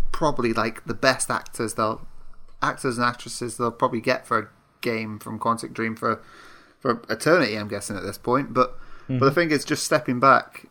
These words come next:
Speaker 1: having, having these roles, I, I wasn't familiar with, like, you know, I wasn't familiar with quite a lot of people. In fact, you know, when, when I looked through and I was like, "Oh, Starship Troopers," and going, "Oh, aliens," and, you know, there's,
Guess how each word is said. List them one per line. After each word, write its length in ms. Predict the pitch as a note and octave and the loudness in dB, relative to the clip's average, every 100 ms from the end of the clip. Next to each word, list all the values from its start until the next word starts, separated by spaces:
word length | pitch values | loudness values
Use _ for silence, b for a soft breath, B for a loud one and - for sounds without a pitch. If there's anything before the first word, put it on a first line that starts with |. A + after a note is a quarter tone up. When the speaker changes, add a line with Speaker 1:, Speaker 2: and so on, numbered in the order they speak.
| A2+ | -2
Speaker 1:
having, 480 | C3 C3+ B2+ A#2+ - _ _ - | 0 0 -2 -4 -10 _ _ -6
having 300 | C#3+ C#3 C3 | -2 0 0
these 180 | B2+ A#2+ | 0 2
roles, 300 | C#3 B2 A2 | 2 2 4
I, 240 | C3+ E3+ E3+ - | 6 6 6 4
I 180 | C3+ F#3+ | 6 6
wasn't 320 | F3 - A2 | 4 -2 -4
familiar 360 | - G#2+ G2 G2 | -4 -4 -4 -6
with, 120 | G2+ | -4
like, 280 | G#2 - - _ b b b b b b _ _ _ _ _ _ _ _ _ - | -6 -6 -12 _ b b b b b b _ _ _ _ _ _ _ _ _ -4
you 80 | |
know, 60 | E3 - | -2 8
I 120 | F#3+ | 10
wasn't 260 | G#3 C3 - | 10 4 0
familiar 240 | B2 G#2+ | 0 0
with 100 | G2+ | -2
quite 280 | - C3 - | 2 2 2
a 40 | |
lot 240 | A2+ D#3 D3 | -2 -2 -2
of 80 | |
people. 300 | - G#2+ - | -4 -6 -6
In 60 | A2+ | -6
fact, 440 | B2+ - - - - - - | -6 -6 -8 -10 -12 -8 -4
you 80 | C#3+ | 0
know, 140 | C#3 | 2
when, 200 | D3 D#3+ | 2 2
when 120 | D#3+ | 2
I 60 | D#3+ | 2
looked 200 | D3+ C#3+ | 2 0
through 140 | E3 | 4
and 80 | C#3+ | 4
I 40 | C3 | 4
was 100 | B2 | 0
like, 140 | A#2 | -2
"Oh, 180 | E3 D#3 | -2 -2
Starship 440 | - C3+ C3+ - | -2 0 0 -2
Troopers," 480 | - D3 C3+ A#2 G#2+ | -4 -4 0 -2 -2
and 140 | B2+ A#2 | -6 -6
going, 220 | A2+ A2+ | -4 -6
"Oh, 240 | C3+ D3+ - | -8 -10 -8
aliens," 500 | C3 C#3 B2 A2+ A2 | -4 -2 0 -2 -4
and, 180 | A#2+ A#2 B B B B B B | -6 -8 B B B B B B
you 80 | C3+ | 6
know, 220 | C3+ - B B B | 6 4 B B B
there's, 200 | D3 C#3+ | 0 0